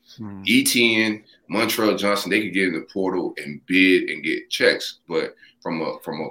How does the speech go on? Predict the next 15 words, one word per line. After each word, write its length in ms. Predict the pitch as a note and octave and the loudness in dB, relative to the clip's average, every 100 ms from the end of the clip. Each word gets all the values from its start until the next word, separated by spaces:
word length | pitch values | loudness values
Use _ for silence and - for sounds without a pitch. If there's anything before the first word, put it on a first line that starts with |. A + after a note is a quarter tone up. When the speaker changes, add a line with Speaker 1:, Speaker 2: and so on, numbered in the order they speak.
| - | -4
Speaker 2:
cultural 340 | G2+ F#2+ F2 | -4 -4 -4
standpoint, 800 | D#2+ G2+ A#2 A#2 D#2+ D#2+ D2+ D2 _ - | -2 2 2 2 -2 -6 -6 -10 _ -12
um, 460 | D2+ D2+ C#2+ C#2 - | -8 -8 -8 -10 -8
you 160 | F#2 G2 | -2 -2
wanna 180 | E2+ | 0
have 180 | E2+ E2 | 0 0
the 60 | D#2+ | 0
culture 340 | - E2+ - E2 | -4 -4 -4 -2
of 160 | D#2+ - - - - _ | -2 -2 -14 -20 -20 _
if, 180 | F2 - | -4 0
if 180 | A#2+ G#2+ | 0 0
it's 140 | F#2 | -2
about, 360 | F#2+ F#2+ F#2 F#2 | 0 4 4 4
and 80 | G#2+ | 2
then 200 | F#2+ | 2